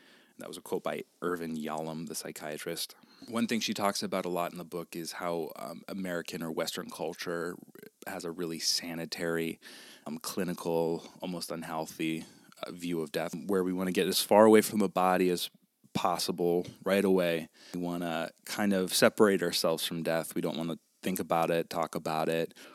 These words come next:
or really deal with it in any kind of healthy way. And I think her purpose for the book is to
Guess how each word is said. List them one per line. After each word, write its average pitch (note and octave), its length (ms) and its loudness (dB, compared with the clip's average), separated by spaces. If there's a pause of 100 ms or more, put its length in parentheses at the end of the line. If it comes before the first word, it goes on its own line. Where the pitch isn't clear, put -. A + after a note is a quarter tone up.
(120)
or F2 140 0
really F#2+ 280 4
deal F2 280 2
with E2+ 180 -2
it D#2+ 160 -2
in E2+ 120 -6
any E2 160 -8
kind E2 200 -10
of D#2 60 -10
healthy D#2+ 340 -4
way. E2 320 -4 (720)
And F2+ 100 -10
I E2+ 60 -8
think F2+ 400 -6 (400)
her A2 600 8 (720)
purpose D#3+ 460 10
for C#3 120 2
the A2+ 80 2
book G#2+ 360 0 (280)
is F2+ 420 -6
to E2+ 380 -6